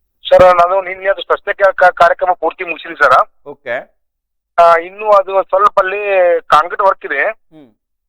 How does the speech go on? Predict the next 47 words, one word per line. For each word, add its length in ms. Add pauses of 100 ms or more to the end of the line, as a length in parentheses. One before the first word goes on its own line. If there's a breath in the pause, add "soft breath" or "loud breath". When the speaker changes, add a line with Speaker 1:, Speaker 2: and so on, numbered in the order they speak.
(180)
Speaker 1:
ಆ, 140
ತಮಗೆ 360
ನಿನ್ನೆ 180
ಹೇಳಿದ 180
ಪ್ರಕಾರ 340
ನಾನು 240
ಏಪ್ರಿಲ್ 320
ಮೇದಲ್ಲಿ 280
ಗ್ರಾಂಟ್ 300
ಬಂದ್ರೆ 320
ಅದು 140
ಕಾಂಕ್ರೀಟ್ 320
ವರ್ಕ್ 120
ಹಾಕೊಂಡು 340
ಅದು 160
ಪ-, 380 (480)
ಫೈನಲ್ 280
ಆಗಿ 120
ಯಾವ್ದು 240
ತೊಂದರೆ 320
ಬರ್ದಂಗ್ 320
ಮಾಡ್ಕೊಡ್ತೀನಿ 360
ಸರ್ 120
ಅದನ್ನ. 160 (300)
Speaker 2:
ಓಕೆ 220
ಸರ್, 180
ಅಂದ್ರೆ 260
ಈಗ 160
ಅದು, 540
ಆ, 60
ಏನ್ 180
ತಾವೇನು 320
ಹೇಳ್ತಾ 500
ಇದ್ದೀರಾ, 280
ಗ್ರಾಂಟ್ 420
ಬಂದ 180
ತಕ್ಷಣ 260
ಮಾಡ್ತೀವಿ 520
ಅಂತ, 200 (440)
ಅಂದ್ರೆ 220
Speaker 1:
ಹಾ, 140
Speaker 2:
ಎಷ್ಟು 140
Speaker 1:
ಸರ್. 100
Speaker 2:
ದಿನದಲ್ಲಿ 300
ಇದು 340
ಆಗ್ಬೋದು 520
ಸರ್? 280